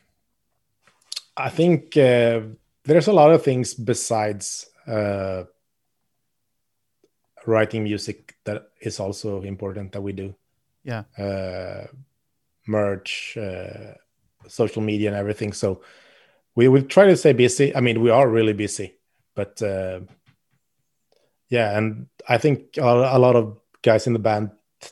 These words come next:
Speaker 1: took the op-, opportunity as well to do, like, personal stuff, you know?
Speaker 2: Yeah. That's
Speaker 1: Maybe just not practice every day, but, uh, also do, like,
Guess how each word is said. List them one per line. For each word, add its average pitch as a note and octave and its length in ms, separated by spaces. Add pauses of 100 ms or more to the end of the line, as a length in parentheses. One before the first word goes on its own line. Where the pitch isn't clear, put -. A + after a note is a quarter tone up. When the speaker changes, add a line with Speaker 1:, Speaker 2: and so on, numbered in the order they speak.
(140)
Speaker 1:
took A#2+ 180
the A2+ 80
op-, B2 220
opportunity A2 520
as G2+ 120
well G#2+ 160
to - 100
do, G#2+ 120
like, G2 260
personal G#2+ 360
stuff, - 440 (140)
you A2 80
know? G#2 160 (240)
Speaker 2:
Yeah. A2 180 (640)
That's F3 200
Speaker 1:
Maybe A2+ 280
just G#2 360 (600)
not B2 400
practice A#2 380
every A2+ 300
day, A2 340 (480)
but, G2+ 300
uh, G2 400 (720)
also G#2 300
do, G2 240
like, F2+ 300